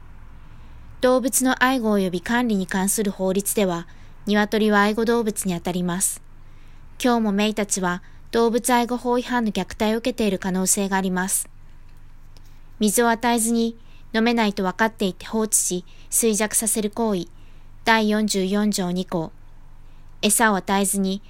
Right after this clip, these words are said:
食べられないと分かっていて放置し、衰弱させる行為、第四十四条二項。怪我をしたヒナを治療しない行為、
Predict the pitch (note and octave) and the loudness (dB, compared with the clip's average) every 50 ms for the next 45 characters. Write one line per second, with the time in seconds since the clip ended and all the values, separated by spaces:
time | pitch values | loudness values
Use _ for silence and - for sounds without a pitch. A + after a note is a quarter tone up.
0 | - - - - - - A3 A3+ A#3 A#3+ A#3+ B3 B3+ B3 A#3 A3 G#3 G#3 F#3 F3+ | -18 -18 -16 -6 -4 0 2 4 4 4 4 4 2 2 0 0 0 -2 -2 0
1 | - - A#3+ - - A3 F#3+ F3+ - - - A3+ A#3 A#3 - - - - G3 F3+ | 0 0 0 0 0 -2 -2 -2 -4 -6 -4 -4 -2 0 0 0 0 0 -2 -4
2 | F3+ - - - - - - - A3 A3 G#3 A3+ G#3+ - - A#3 G#3 - A#3 G#3+ | -6 -8 -12 -8 -4 0 2 4 4 4 2 0 0 0 -2 -2 -2 0 0 0
3 | A3 - A#3+ A3+ G#3+ G3+ E3 - - - - - - - - - - - - - | 0 0 0 0 2 0 -2 -4 -8 -14 -20 -20 -20 -18 -18 -18 -18 -4 2 4
4 | A3 A3+ A3 G#3 G#3 A3 A3+ G#3+ - G3+ F#3+ F#3+ F#3+ G3+ G#3+ G#3+ G#3 - G3 F3 | 4 4 4 4 2 2 2 2 0 0 0 2 2 2 2 2 2 0 0 -2
5 | E3+ F3 F#3 - - F3 D#3+ E3 - - - - - - - - - - - - | -2 -2 -2 -2 -4 -4 -4 -6 -8 -14 -18 -18 -18 -18 -18 -18 -18 -18 -18 -18
6 | - - - - - - - A#3+ A3 A#3 A#3 A#3 A#3 A3+ - - F#3+ - - A3 | -18 -20 -20 -20 -12 -4 -2 2 4 6 6 6 4 2 0 -2 -2 -2 0 2
7 | A3 G#3 F#3 F#3 F#3 - - G#3+ G3 G3+ G3+ G#3 - - A3 G#3+ G#3+ G#3 - - | 2 2 2 0 -2 -2 0 2 2 4 4 2 2 2 2 0 0 0 0 0
8 | A3 G#3 G3 F3+ F3+ | 0 0 0 0 -2